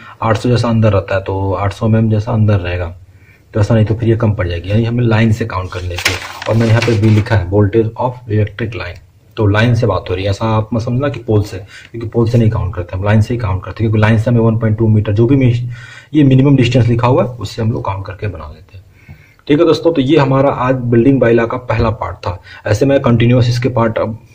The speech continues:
मतलब update करता रहूँगा regular, आप video को जरूर देखते रहना building बाइला, क्योंकि ये आपको बहुत ज़रूरी चीज़ होती है सीखने के लिए। ठीक है, तो I hope दोस्तों ये चीज़ आपको समझ में आई होगी कि building बाइला में ये जो मैंने अभी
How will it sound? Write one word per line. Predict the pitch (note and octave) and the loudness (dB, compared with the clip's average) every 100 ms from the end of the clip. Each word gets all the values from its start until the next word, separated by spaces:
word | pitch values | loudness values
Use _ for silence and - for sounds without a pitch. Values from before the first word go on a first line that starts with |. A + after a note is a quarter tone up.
| - | -10
मतलब | - A2+ | -2 0
update | A2 A2 G#2+ | 2 0 0
करता | A2 G2 | -2 0
रहूँगा | G2 G2 F#2+ | 0 2 0
regular, | F#2 F#2+ | 0 0
आप | G2 G2 G2+ | 0 -2 -8
video | F#2+ F#2+ G#2+ | -8 -2 0
को | G#2 | 0
जरूर | G2+ G#2 | 0 0
देखते | G2 G2 A2+ | -2 -2 0
रहना | A2+ B2 - - - | 0 -2 -8 -18 -8
building | G2+ G#2 A2 | 2 4 6
बाइला, | G2 G2 | 4 2
क्योंकि | G2+ A2+ A#2+ | 0 0 2
ये | B2+ A2 | 2 2
आपको | G#2+ - D3 C#3+ - _ _ - | -2 0 -2 -2 -10 _ _ -8
बहुत | A#2+ C#3+ | 0 2
ज़रूरी | B2 B2 B2 | 4 4 4
चीज़ | A2 | 4
होती | G#2 F#2+ | 2 2
है | G2 | 0
सीखने | G#2 F#2 F#2+ | -2 -4 -4
के | F#2+ | -6
लिए। | F2+ F2+ - - - - - | -6 -8 -10 -20 -20 -6 0
ठीक | F3 | 2
है, | F3+ - - - | 2 -2 -18 -4
तो | A#2+ | 0
I | |
hope | A#2 D3+ D3+ B2 B2 | 4 4 4 0 0
दोस्तों | B2+ D3+ | 2 2
ये | D3 | 4
चीज़ | C#3 | 2
आपको | C3 C#3 | 2 2
समझ | C3 B2 | 2 4
में | B2 | 4
आई | A#2 A#2 | 4 4
होगी | A2 | 4
कि | A#2+ | 2
building | A2+ A2 A2 A2 | 2 4 4 4
बाइला | G#2 G#2+ | 4 4
में | G#2+ G#2+ | 4 4
ये | |
जो | G#2+ G#2+ | 4 4
मैंने | G#2+ | 4
अभी | G#2 G#2+ | 4 2